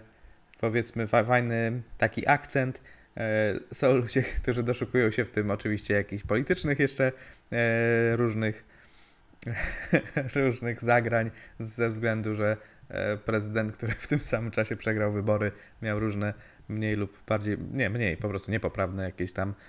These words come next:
swoje, e, hasła, e, przeciwko mieszkańcom, przeciwko Meksyka-, Meksykanom, więc wszystko idealnie, wszystko się super ułożyło, super turniej, tak, D J gonił, Kepka gonił, co oznacza, że są w supie-, w super formie przed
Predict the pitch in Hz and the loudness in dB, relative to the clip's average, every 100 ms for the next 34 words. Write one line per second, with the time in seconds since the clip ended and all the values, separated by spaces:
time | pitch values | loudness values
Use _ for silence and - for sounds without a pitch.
0 | - - - 104 101 101 98 - 107 104 | -20 -20 0 2 4 4 2 0 0 2
1 | 104 104 104 104 104 104 107 104 - - | 2 2 2 0 0 -2 -4 -8 -14 -16
2 | - - - - - 120 - 113 107 110 | -20 -20 -20 -20 -4 -2 0 0 2 0
3 | 117 120 - 120 - 123 120 123 127 131 | -4 -8 -8 -12 -4 0 0 0 -4 -4
4 | 131 135 - 131 - 135 131 - 131 - | -4 -6 -6 -6 -6 -6 -6 -4 -6 -4
5 | - - 139 - 202 170 - - - - | -6 -4 -6 -4 -2 -2 -6 -16 -16 0
6 | 143 143 - - - - - - - 147 | 2 2 -4 -12 -14 -20 -6 -4 2 4
7 | 113 98 85 - - 180 131 - - 117 | 6 6 4 -2 -6 -2 -2 -2 -2 0
8 | 110 107 104 180 160 - 131 120 110 117 | 2 2 0 0 -2 0 -2 0 -2 0
9 | 107 117 117 110 107 104 90 120 107 107 | 0 0 2 2 2 0 -2 -2 -2 0
10 | 107 101 101 - - - - - - - | 0 0 -4 -10 -20 -20 -20 -20 -20 -20
11 | - - - - - - - 202 147 143 | -20 -20 -20 -20 -20 -10 0 4 4 6
12 | 143 147 143 - 127 120 110 123 110 - | 4 4 2 2 2 0 4 4 4 2
13 | - 214 190 185 - 202 185 151 123 113 | -2 2 4 2 0 2 2 4 4 4
14 | 123 123 - 104 98 | 0 -2 2 2 2